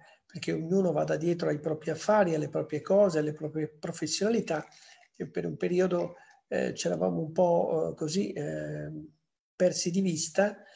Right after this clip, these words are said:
ma quando ho visto il suo, eh, il suo articolo, la sua nota,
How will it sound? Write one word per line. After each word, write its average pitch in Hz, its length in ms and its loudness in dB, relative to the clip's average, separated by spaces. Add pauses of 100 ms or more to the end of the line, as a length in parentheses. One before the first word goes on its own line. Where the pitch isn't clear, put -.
(260)
ma 190 140 -8
quando 214 340 4
ho 180 80 4
visto 185 560 2
il 170 260 -4
suo, 175 720 0
eh, 160 1200 -6
il 156 80 -10
suo 196 260 4
articolo, 170 840 0
la 151 140 -4
sua 170 500 0
nota, 170 640 2